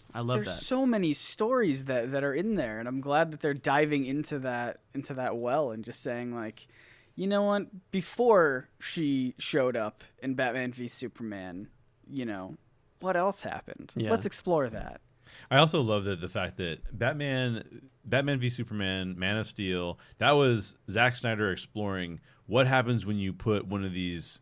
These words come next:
Speaker 3: superheroes in the modern day, when we're all skeptics now, instead of in the fifties and sixties where it's
Speaker 1: Yeah.
Speaker 3: kinda like, "We accept anything."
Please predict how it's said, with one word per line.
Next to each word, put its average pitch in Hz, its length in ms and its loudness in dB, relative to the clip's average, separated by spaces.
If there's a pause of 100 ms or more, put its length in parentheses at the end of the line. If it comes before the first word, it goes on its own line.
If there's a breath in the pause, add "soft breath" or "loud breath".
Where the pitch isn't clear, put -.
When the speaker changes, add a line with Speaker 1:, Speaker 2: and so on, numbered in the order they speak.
Speaker 3:
superheroes 90 720 -2
in 113 240 -2
the 98 60 0
modern 92 480 -2
day, 82 300 -4 (260 soft breath)
when 110 180 -4
we're 107 140 0
all 113 200 4
skeptics - 560 -4
now, 71 440 -8
instead 107 280 0
of 107 160 4
in 107 120 0
the 101 80 0
fifties 104 340 -4
and 85 100 -8
sixties 92 360 -4
where 113 160 2
it's 101 100 -4
Speaker 1:
Yeah. 98 40 -8
Speaker 3:
kinda 107 120 0
like, 92 160 -2
"We 269 220 4
accept 214 400 0
anything." 123 540 4